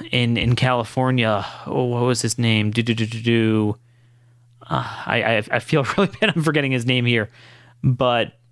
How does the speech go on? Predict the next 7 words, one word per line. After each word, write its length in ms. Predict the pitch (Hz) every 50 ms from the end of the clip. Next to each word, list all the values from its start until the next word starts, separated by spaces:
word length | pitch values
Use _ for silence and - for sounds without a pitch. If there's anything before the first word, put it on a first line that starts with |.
| _ _ _ _ _ _ _ _ _ _ - - - -
anyway, 400 | 131 143 147 143 135 127 123 117
her 160 | 107 135 131
brother 400 | 123 - 131 127 131 131 131 127
was 240 | 120 117 117 110 -
killed 720 | - - - - 139 131 120 107 104 104 101 98 98 - - _ _ _ _ _ _ _ _ _ _ _ -
in, 480 | - 120 110 107 104 104 104 104 101 101
um, 600 | 101 98 95 95 98 98 95 95 95 92 -